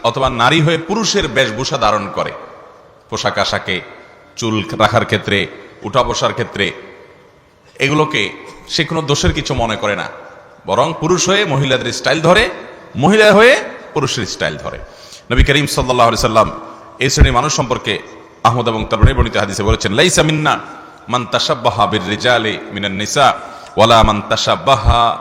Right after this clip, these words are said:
বিন নিসা ইবিনার রিজাল।" অর্থাৎ ওই সকল মহিলারা আমার উম্মত না,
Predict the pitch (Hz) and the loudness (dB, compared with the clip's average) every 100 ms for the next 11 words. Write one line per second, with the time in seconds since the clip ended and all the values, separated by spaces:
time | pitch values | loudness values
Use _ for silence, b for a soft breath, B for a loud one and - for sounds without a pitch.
0 | - 104 92 98 - 110 - 90 90 82 | -8 -10 -8 -8 -2 -2 -2 -8 -8 -8
1 | 82 98 98 80 67 - - - - - | -6 0 2 0 -4 -12 -18 -20 -20 -6
2 | 117 - 139 135 - - - - - - | -6 0 2 0 -4 -16 -18 -20 -20 -20
3 | _ _ _ _ _ - 175 180 202 196 | _ _ _ _ _ -4 -2 0 0 2
4 | 180 160 190 220 196 160 156 151 139 135 | 4 4 4 4 4 4 4 2 0 -2
5 | - 71 | -4 -8